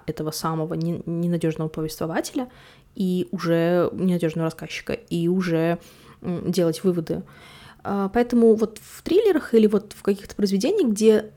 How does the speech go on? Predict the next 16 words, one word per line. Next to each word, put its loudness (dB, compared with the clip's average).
автору 0
нужно, 6
чтобы 2
мы 6
начали 2
симпатизировать 4
герою, 6
он 0
часто -4
вот -6
вставляет -2
ненадежного 0
рассказчика. -6
Кстати, -4
Холден 2
Колфилд 2